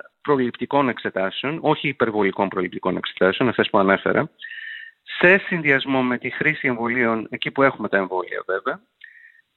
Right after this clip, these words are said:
την άσκηση και τις, α, άλλες δράσεις που μπορούμε να πάρουμε, μείωση καπνίσματος, αλκοόλ,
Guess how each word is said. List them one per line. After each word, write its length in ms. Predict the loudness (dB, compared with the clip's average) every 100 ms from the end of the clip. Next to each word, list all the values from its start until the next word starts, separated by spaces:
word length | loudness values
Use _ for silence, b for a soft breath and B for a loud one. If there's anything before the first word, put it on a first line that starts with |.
| _ -2
την 240 | 0 4
άσκηση 640 | 4 2 -6 -8 -4 -4 -4 -8
και 140 | -8
τις, 280 | -6 -6 2
α, 280 | 4 4 4
άλλες 320 | 4 4 2 -2
δράσεις 260 | 0 0
που 60 | -2
μπορούμε 180 | -4 -4
να 60 | -2
πάρουμε, 340 | -2 -2 -6
μείωση 360 | -4 -6 -6 -6
καπνίσματος, 580 | -6 -4 -6 -6 -2
αλκοόλ, 500 | 0 0 2 2 2